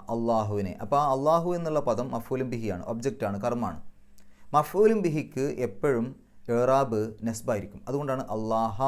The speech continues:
എന്ന് ഫത്ഹ് ഇട്ട് എഴുതിയത്. നസ്ബ് എന്ന് കേൾക്കുമ്പോൾ ഏറ്റവും കൂടുതലായിട്ട് നമ്മുടെ മനസ്സിലേക്ക് വരേണ്ടത് ഫത്ഹിൻ്റെ രൂപമാണ്. അപ്പോൾ നസുല്ലാഹ,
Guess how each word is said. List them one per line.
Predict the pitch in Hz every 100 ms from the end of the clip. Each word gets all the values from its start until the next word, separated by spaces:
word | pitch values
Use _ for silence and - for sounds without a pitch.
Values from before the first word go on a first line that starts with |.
| 127 - 113
എന്ന് | 107 127
ഫത്ഹ് | 139 104 - 131
ഇട്ട് | 117 120
എഴുതിയത്. | 110 98 - 57 - - - - - - - - 104
നസ്ബ് | 104 104 135
എന്ന് | 139
കേൾക്കുമ്പോൾ | 135 131 - 127 131 156 - 117
ഏറ്റവും | 101 135 139
കൂടുതലായിട്ട് | 127 143 147 139 131
നമ്മുടെ | 131
മനസ്സിലേക്ക് | 131 123 123 131 135
വരേണ്ടത് | 131 123 120 160
ഫത്ഹിൻ്റെ | 156 123 - 127 131 127
രൂപമാണ്. | 113 92 80 - - - - - -
അപ്പോൾ | 104 160
നസുല്ലാഹ, | 143 - 180 135 123 113